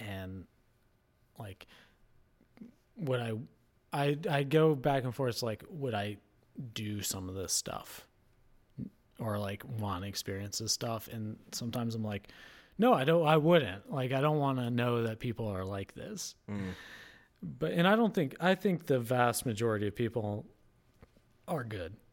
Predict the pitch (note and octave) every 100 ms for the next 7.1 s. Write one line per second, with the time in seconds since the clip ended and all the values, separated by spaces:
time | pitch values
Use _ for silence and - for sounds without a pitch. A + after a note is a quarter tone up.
0 | _ _ _ _ _ - D#3+ - C#3+ D3
1 | C#3+ C#3 C3+ C#3 C3 G#2+ - G#2+ G#2 -
2 | - A2+ A2+ F#2+ F2+ B2+ - _ _ _
3 | - A2+ - A2+ B2 G#2+ G2+ A2 A2+ _
4 | - A2+ G#2 - _ B3+ F3 G3 C3+ A#2
5 | G#2+ - _ _ _ - A#2+ F#2 - -
6 | - _ _ G2 F#2+ F2+ A#2+ C#3+ A#2 -